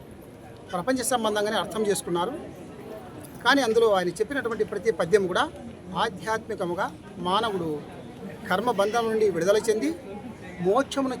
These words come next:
చేరడానికి గొప్ప రహస్యమైనటువంటి ఆధ్యాత్మికమే ప్రతి పద్యంలో కూడా ఆయన ఇమిడ్చిపెట్టాడు. కానీ మన ఒక పద్యం ఉంది, "వేమన పద్యము వేయి విధముల అర్థమునిచ్చు, చూడ చూడ చోద్యమౌ జ్ఞానంబు విశ్వదాభిరామ వినరవేమ" అన్నాడు.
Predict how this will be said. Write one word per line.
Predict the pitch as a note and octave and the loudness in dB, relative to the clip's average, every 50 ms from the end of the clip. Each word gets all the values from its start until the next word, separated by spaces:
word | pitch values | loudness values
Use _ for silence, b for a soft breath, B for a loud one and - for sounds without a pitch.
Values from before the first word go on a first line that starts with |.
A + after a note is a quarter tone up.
| - A3 | 2 2
చేరడానికి | G#3+ A3 A3 G#3+ G3+ G#3 G3+ - G#3+ F#3 E3+ E3+ G3+ A3 - - - - - - D#3 D#3 | 2 4 2 2 2 0 -2 -2 -2 -2 -2 -2 -4 -8 -12 -16 -16 -16 -14 -12 -4 -4
గొప్ప | F#3+ F#3 - - B3+ | -4 -4 -2 -4 -4
రహస్యమైనటువంటి | A#3+ G3+ G#3+ A3 - - A#3 G#3+ G#3+ G#3 G3 F3 F#3+ G3 G3 G3 G3 | -2 -2 -4 -4 -4 -4 -2 0 0 0 -2 -2 -2 -4 -2 0 0
ఆధ్యాత్మికమే | E3 E3 F3 E3+ E3+ G#3+ G#3 G#3 - A3 A3+ G3+ A#3+ C#4 D4+ | 0 0 -2 -2 -2 -2 -2 -2 -2 -8 -10 -4 -2 -2 -2
ప్రతి | - A#3+ F#3+ G#3+ | -2 -4 -4 -4
పద్యంలో | - A3 G#3+ G#3 G3+ A3 G3 G#3 G#3 | -2 -2 -2 2 2 2 2 2 -2
కూడా | G3 B3 D#4+ F4 - - - - - - - - - - - - | 0 -2 -4 -4 -6 -10 -14 -14 -16 -16 -16 -16 -16 -12 0 2
ఆయన | A#3+ A#3+ | 4 4
ఇమిడ్చిపెట్టాడు. | A#3 A3 A3+ D4+ - - C#4 C#4 G3+ - G#3+ D#3+ - - - - - - - F4+ - - - - - - - - - | 4 2 2 0 0 0 0 -2 0 0 -2 -4 -4 -6 -14 -18 -16 -14 -12 -12 -12 -12 -14 -14 -16 -16 -14 -8 -4
కానీ | C#4+ D#4 D4+ | -2 0 0
మన | C4+ B3 A#3+ | 0 0 0
ఒక | A#3+ A3+ A3+ A3 G3 G#3+ | 2 2 2 2 0 -2
పద్యం | - A3 A3 G#3+ D4+ C#4 | -4 -4 0 2 2 2
ఉంది, | A3+ G#3+ G3+ E3+ - - - - - - - - - - - - - - - - - - - - - - - | 4 2 0 -2 -6 -6 -14 -16 -16 -16 -16 -16 -18 -18 -18 -18 -18 -18 -18 -18 -18 -18 -16 -16 -16 -14 -4
"వేమన | D3+ F3 F#3+ A3+ B3 B3 C4+ C4+ C#4+ | 4 8 8 8 8 8 4 4 2
పద్యము | C#4+ - G#3 G3 F#3+ G#3 B3 B3+ C4 D4 D4+ | 2 2 -2 -4 -2 -2 0 0 2 0 0
వేయి | A#3 F3 E3+ F#3 G#3 A#3+ C4+ C4 | -2 2 4 4 4 4 4 2
విధముల | G3+ G3+ F#3+ D#3+ G#3 A#3+ C4 C#4 | 2 0 2 2 2 2 2 2
అర్థమునిచ్చు, | C#4+ F3+ E3 E3 - A#3 B3 C4+ C#4 C#4 - - - E3 F3+ A#3 D#4 F#4+ - - - - - - - - - - - - - | 2 0 -2 -2 -4 0 2 4 4 2 2 0 -2 0 0 -2 -4 -8 -12 -16 -18 -18 -20 -20 -18 -18 -18 -16 -14 -8 -4
చూడ | B3 C4+ D4+ D4+ C#4+ C#4+ - C4+ | -2 2 4 4 4 2 0 -2
చూడ | C4+ D4 D4+ C#4 - - G#3 | 0 0 0 0 0 2 4
చోద్యమౌ | G3+ B3 C4 D#4 C#4+ C#4 C4+ C#4 C#4+ D4+ D4+ | 4 4 4 4 2 4 6 6 6 4 4
జ్ఞానంబు | A3+ C4+ C4 B3+ C4 C4 C4 B3+ B3 B3 B3+ | 0 2 6 6 6 6 6 2 0 -2 -4
విశ్వదాభిరామ | C4 B3 G#3+ - - - B3 A#3+ A#3+ A3+ A#3 A#3 G#3 A#3 A3+ A3+ A3 A3+ A3+ | -4 -6 -6 -8 -2 0 2 2 4 4 2 2 2 2 2 2 2 0 -2
వినరవేమ" | G#3+ G#3+ G#3+ A3 A3 A3 G#3+ G#3 G3+ A3 | -4 -4 -2 -2 0 2 2 2 2 0
అన్నాడు. | C#4+ - A#3 G#3 G3+ E3 - | 0 0 2 2 2 0 -2